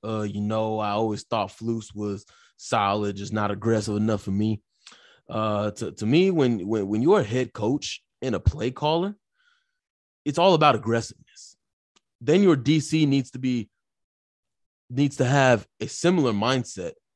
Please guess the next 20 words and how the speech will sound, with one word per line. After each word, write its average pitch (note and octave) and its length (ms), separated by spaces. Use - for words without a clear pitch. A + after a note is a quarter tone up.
and, G#2+ 460
and A2 320
the G#2+ 60
conserv-, D3 680
conservative D#3 880
zone A#2+ 380
scheme B2+ 500
was A#2 220
really D#3 260
safe, C3+ 560
not C3+ 420
bad, C#3 640
just C3+ 320
not C3 200
the A#2 120
right A#2 240
fit, A#2 300
in F#2+ 200
my G2+ 280
opinion. A#2+ 680